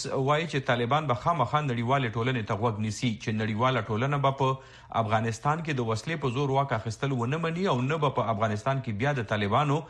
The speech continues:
اسلامي امارت ومني. د ملګرو ملتونو لپاره د چین نایب سفارتکار ډای بینک وویل چې د افغانستان نه د خارجي عسکرو وتل دي د سیمه ییزو هیوادونو سره په شفافه توګه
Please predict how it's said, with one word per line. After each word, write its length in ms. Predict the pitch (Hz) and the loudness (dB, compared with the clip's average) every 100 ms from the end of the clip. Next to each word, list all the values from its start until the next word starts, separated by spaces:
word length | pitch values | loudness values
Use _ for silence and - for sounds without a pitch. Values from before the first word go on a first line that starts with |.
| - - 123 | -14 -6 -4
اسلامي 460 | 127 135 131 143 151 117 | -2 0 0 0 0 0
امارت 400 | 110 110 113 110 | 2 2 0 0
ومني. 300 | 113 107 110 107 - - - - | 0 2 2 0 -6 -18 -18 -2
د 100 | 135 160 | 2 2
ملګرو 300 | 165 185 196 | 2 2 2
ملتونو 340 | 190 165 185 170 | 2 0 -2 -2
لپاره 320 | 165 165 180 | 0 0 0
د 100 | 156 127 | -2 -2
چین 100 | 156 139 | -2 0
نایب 180 | 127 135 | 0 -2
سفارتکار 640 | 117 113 107 - 131 135 123 120 107 | -2 0 0 0 2 2 0 0 2
ډای 160 | 123 113 104 | 0 0 0
بینک 240 | 135 160 151 | -2 -2 -4
وویل 480 | 120 135 143 143 151 | -2 0 0 0 0
چې 180 | 147 120 | -2 -2
د 80 | 95 | -2
افغانستان 520 | 101 107 104 - 135 135 | -2 -2 -2 0 0 0
نه 60 | 113 | -2
د 80 | 107 | -2
خارجي 320 | 101 98 120 104 | -2 -2 -2 -2
عسکرو 320 | - 127 117 | -2 -2 0
وتل 280 | 101 - 147 147 | -2 0 0 2
دي 60 | 147 143 - - - 110 | 2 0 -8 -20 -8 2
د 160 | 135 151 | 2 2
سیمه 200 | 160 160 175 | 0 -2 0
ییزو 180 | 170 147 | 2 2
هیوادونو 420 | 139 135 139 160 143 | 4 2 0 -2 0
سره 160 | 127 117 | 0 0
په 80 | 107 | -2
شفافه 340 | 113 156 151 113 | 0 0 0 0
توګه 240 | 127 107 | -2 -2